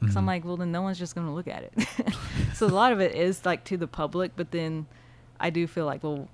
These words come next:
Speaker 1: some people may feel, feel like, "Well, why am I paying? I can just see this for free, <laughs> like, somewhere else or
Speaker 2: Gotcha.
Speaker 1: something."
Speaker 2: Okay. Well, thank you, Sierra, for coming on.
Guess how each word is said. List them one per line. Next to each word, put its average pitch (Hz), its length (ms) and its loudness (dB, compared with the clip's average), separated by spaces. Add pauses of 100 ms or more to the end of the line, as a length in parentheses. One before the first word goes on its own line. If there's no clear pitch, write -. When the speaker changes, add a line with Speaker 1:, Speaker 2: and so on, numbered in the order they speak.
(240)
Speaker 1:
some 180 220 -2
people 165 240 0
may 156 180 0
feel, 156 300 -6 (160)
feel 156 140 -2
like, 143 180 -4
"Well, 156 80 -2
why 180 160 0
am 247 80 0
I 226 80 2
paying? 196 260 -4
I 139 100 -4
can 156 120 -6
just 151 140 -8
see 165 140 -4
this 156 200 -8
for - 140 -16
free, - 240 -8 (320)
<laughs> - 300 0
like, 143 200 -8
somewhere 165 280 -6
else 131 200 -6
or - 40 -10
Speaker 2:
Gotcha. - 140 -8
Speaker 1:
something." - 320 -14 (140)
Speaker 2:
Okay. 101 460 -4 (180)
Well, 92 140 -2
thank 120 180 4
you, 107 340 6
Sierra, 110 440 8
for - 100 2
coming 113 300 10
on. 104 340 10